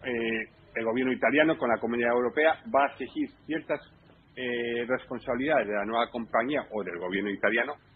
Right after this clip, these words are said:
para que tenga que cumplir, para asegurarse que esos pasajeros son compensados, pueden viajar al destino final que optan. Pero normalmente es ya una, una, eh, no quiero decir negociación, un contacto,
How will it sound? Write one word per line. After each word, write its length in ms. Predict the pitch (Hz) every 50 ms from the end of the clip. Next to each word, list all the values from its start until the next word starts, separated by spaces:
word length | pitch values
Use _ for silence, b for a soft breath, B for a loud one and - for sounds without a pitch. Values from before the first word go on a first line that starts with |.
| _ _
para 180 | 113 110 107
que 100 | - 107
tenga 300 | - - 120 127 127 113 -
que 100 | 123 107
cumplir, 460 | - 120 107 101 - 117 123 135 -
para 140 | - 117 101
asegurarse 460 | - - - 104 104 104 - - 117 -
que 80 | -
esos 200 | 104 - - 104 -
pasajeros 540 | - 101 - - 98 101 110 120 127 123 - - - - - _ - -
son 120 | - 95 -
compensados, 800 | 101 85 - 107 95 92 - - 151 156 160 160 156 160 - - - _
pueden 200 | 113 101 98 95
viajar 340 | 95 104 98 - 131 120
al 180 | 113 107 101 101
destino 520 | 107 104 - - _ - 110 104 107 107
final 320 | - - 104 101 104 98 - - - - - -
que 120 | 104 98
optan. 360 | 95 90 - - 85 80 82 B B B B B B B - -
Pero 120 | 139 131
normalmente 600 | 135 143 147 170 175 180 190 190 180 - 185 175
es 200 | - 165 170 160 - - - - - - - -
ya 120 | 143 139 - -
una, 460 | 147 165 170 170 170 165 165 165 160 - - - - - - - - - 151
una, 560 | 151 156 156 156 147 143 143 143 139 139 135
eh, 520 | 113 98 139 131 131 127 127 127 120 117 113 107 92 - - - - - - - - - - - - - - - 262 131 - - - - - -
no 260 | 151 175 190 208 202
quiero 180 | 208 226 214 196
decir 260 | 180 170 - - 175
negociación, 600 | 160 156 143 143 135 - 135 110 - - 127 107 - -
un 180 | 208 233 214
contacto, 840 | - - 160 135 127 123 - 151 147 147 - - - 185 196 196 -